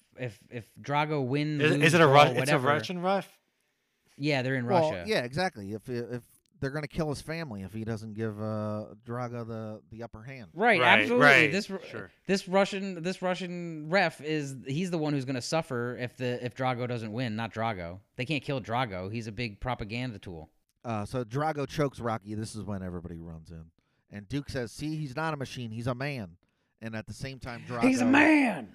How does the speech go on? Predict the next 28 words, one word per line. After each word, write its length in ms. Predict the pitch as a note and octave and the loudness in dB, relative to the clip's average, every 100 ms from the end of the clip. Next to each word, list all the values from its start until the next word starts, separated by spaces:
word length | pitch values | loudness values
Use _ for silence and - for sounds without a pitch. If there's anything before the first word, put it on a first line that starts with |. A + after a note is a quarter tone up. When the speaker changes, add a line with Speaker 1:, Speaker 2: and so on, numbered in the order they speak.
| - _ | -20 _
Speaker 3:
And 180 | - A#2 | -10 -4
Drago 440 | A#2 B2 B2 B2+ A#2 | 2 4 4 2 0
says, 520 | B2+ A2+ G#2 - - | 0 0 -2 -8 -12
i-, 40 | G2 | -8
in 360 | A2 A2+ B2 | -6 -4 -4
Russian, 380 | A2+ A#2+ G#2+ G2 | -2 -2 -2 -6
he 80 | F#2 | -8
says, 240 | G2+ F2 | -6 -8
"He's 200 | - G2+ | -8 -8
not 200 | A2 G#2 | -6 -6
human. 380 | G2 A#2+ F#2+ E2 G2 | -4 -6 -6 -10 -10
He's 220 | A2+ G#2 | -8 -6
like 100 | G#2 | -6
a 80 | G2 | -8
piece 240 | A#2+ G2+ | -8 -8
of 100 | G2+ | -6
iron." 400 | G2+ G#2+ F2+ E2 _ _ _ _ - | -6 -6 -8 -12 _ _ _ _ -16
Speaker 2:
Mm-hmm. 280 | A2+ G2+ G2+ F#2 _ _ | -12 -10 -10 -14 _ _
Speaker 1:
'Cause 180 | D3 B2+ | -4 -4
he's 100 | C3 | -2
Speaker 3:
Uh, 60 | |
Speaker 1:
taking 280 | D#3 D3 C3+ | 0 0 0
the 60 | B2+ | -2
best 280 | A#2 C3+ B2 | -4 -6 -6
that 100 | G#2+ | -6
Drago 420 | B2+ B2+ B2+ B2 | -2 -2 -2 -4
can 140 | C3 | -8
throw. 300 | B2+ D#3 G#2 | -6 -6 -8